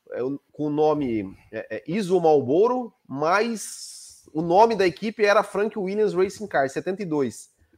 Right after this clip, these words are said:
né? Então o José Carlos Patti também participou. E fora, né, o combustível da Petrobras, né?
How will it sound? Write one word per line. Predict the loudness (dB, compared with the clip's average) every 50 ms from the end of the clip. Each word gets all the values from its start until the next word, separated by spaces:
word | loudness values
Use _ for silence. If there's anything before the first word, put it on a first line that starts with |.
| _ _ _ _ _ _ _
né? | -8 -6 -6 -6 -6 -10 _ _ _ _
Então | -20 -12 -8 -6 -6 -6
o | -6
José | -6 -6 -4
Carlos | -2 -2 -4 -4 -4
Patti | -4 -4 -4 -4 -4
também | -6 -6 -6 -4
participou. | -4 -4 -6 -6 -8 -6 -6 -4
E | -4 -4
fora, | -4 2 6 8 8 8 8
né, | 6 4
o | 2
combustível | 0 -2 -4 -4 -6 -6 -8 -2 -2
da | 0
Petrobras, | 0 0 -2 -2 0 4 4 4 4 4
né? | 0 -4 -8